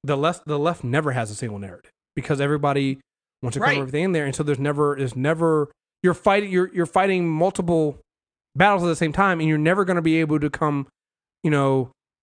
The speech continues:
Speaker 1: y-, you just can't do that. You can't fight multiple
Speaker 2: Or,
Speaker 1: battles at the same
Speaker 2: or
Speaker 1: time
Speaker 2: the
Speaker 1: when you have,
Speaker 2: narrative
Speaker 1: yeah.
Speaker 2: that the white puts, uh, the white, Jesus. Mm.
Speaker 1: I mean,
Speaker 2: Hi, Freud. How you doing?
Speaker 1: I mean,
Speaker 2: Uh,
Speaker 1: yeah.
Speaker 2: the, the narrative that the D N C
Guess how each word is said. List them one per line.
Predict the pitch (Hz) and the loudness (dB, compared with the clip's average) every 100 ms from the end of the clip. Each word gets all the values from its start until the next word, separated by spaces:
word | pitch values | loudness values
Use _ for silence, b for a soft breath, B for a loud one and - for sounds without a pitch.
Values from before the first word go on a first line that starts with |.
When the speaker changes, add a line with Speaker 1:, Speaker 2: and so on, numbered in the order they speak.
| _ _ _ _ _ _ _ | _ _ _ _ _ _ _
Speaker 1:
y-, | - 269 | -12 -2
you | 220 | 0
just | 180 | 0
can't | - 185 | 2 2
do | 175 | 2
that. | 147 90 101 - | -2 -6 -10 -6
You | 143 | -2
can't | - 196 185 | 0 0 0
fight | - 175 156 | 0 2 2
multiple | 147 151 147 | 0 2 2
Speaker 2:
Or, | |
Speaker 1:
battles | 147 143 | 2 0
at | |
the | 143 | 0
same | 151 | 0
Speaker 2:
or | 269 | 0
Speaker 1:
time | - | 2
Speaker 2:
the | 240 | 0
Speaker 1:
when | |
you | 240 | 2
have, | |
Speaker 2:
narrative | 254 262 254 | 0 0 0
Speaker 1:
yeah. | 220 | -2
Speaker 2:
that | |
the | 202 | -2
white | 190 220 220 | -2 -2 -2
puts, | - 214 - - | -4 -6 -6 -4
uh, | 180 170 | -4 -4
the | 120 | -8
white, | 139 135 110 - | -8 -6 -6 -10
Jesus. | 143 127 120 113 - _ _ _ | -14 -12 -14 -16 -20 _ _ _
Mm. | 131 120 113 _ _ _ _ _ _ _ | -8 -8 -12 _ _ _ _ _ _ _
Speaker 1:
I | - | -8
mean, | 117 110 104 104 _ _ _ _ _ _ | -6 -6 -8 -12 _ _ _ _ _ _
Speaker 2:
Hi, | - 220 | -6 -4
Freud. | 175 151 139 - _ _ _ _ | -4 -4 -4 -6 _ _ _ _
How | 175 | -6
you | 190 | -2
doing? | 240 294 - | -2 -4 -8
Speaker 1:
I | 127 | -6
mean, | 117 110 113 135 - | -6 -6 -8 -10 -4
Speaker 2:
Uh, | 185 196 185 185 | 0 0 0 -4
Speaker 1:
yeah. | B _ | B _
Speaker 2:
the, | 190 214 | -4 -4
the | 196 208 | -2 -2
narrative | 220 240 277 247 220 | 0 0 0 0 -2
that | 196 214 - 180 | -2 -4 -4 -4
the | 190 170 165 165 - - _ | -2 -2 -4 -8 -18 -20 _
D | 226 233 | -4 -4
N | 226 | -6
C | - 214 202 202 214 | -8 -8 -6 -8 -12